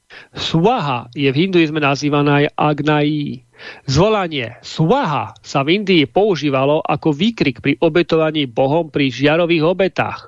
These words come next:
žertva pri spaľovaní. Agnají alebo Swaha symbolizuje tiež lesk, jasnosť,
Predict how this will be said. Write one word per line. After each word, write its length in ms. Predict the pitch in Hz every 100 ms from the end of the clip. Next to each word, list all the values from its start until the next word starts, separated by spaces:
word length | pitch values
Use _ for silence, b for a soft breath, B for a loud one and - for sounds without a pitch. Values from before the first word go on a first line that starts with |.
| _
žertva 600 | - 135 143 135 151 175 214
pri 180 | 165
spaľovaní. 680 | 160 - 151 143 139 139 135 - _ B B B B B B
Agnají 920 | - 165 196 190 180 170 170 220 208 147
alebo 480 | - 151 147 127 110
Swaha 640 | - 151 226 180 127 110 _
symbolizuje 680 | - 175 185 185 170 160 139
tiež 200 | - 113
lesk, 440 | 123 175 - - -
jasnosť, 600 | - 135 127 - 170 175